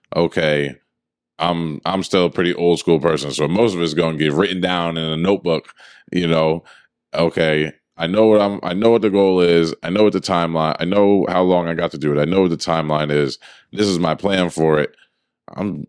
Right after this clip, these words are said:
i-, if I'm not starting that day on at least, at least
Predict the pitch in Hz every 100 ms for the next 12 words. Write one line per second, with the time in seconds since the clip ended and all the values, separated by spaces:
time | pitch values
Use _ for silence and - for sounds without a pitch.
0 | _ 73 73 - 80 110 123 113 98 104
1 | 92 92 95 82 73 101 95 78 73 _
2 | _ _ - 90 87 85 78 76 73 _
3 | _ _ _ _ _ _ _ _ _ -
4 | 87 87 95 113 110 - - _ _ _
5 | _ _ _ _ - 85 90 104 120 131
6 | 139 87 - -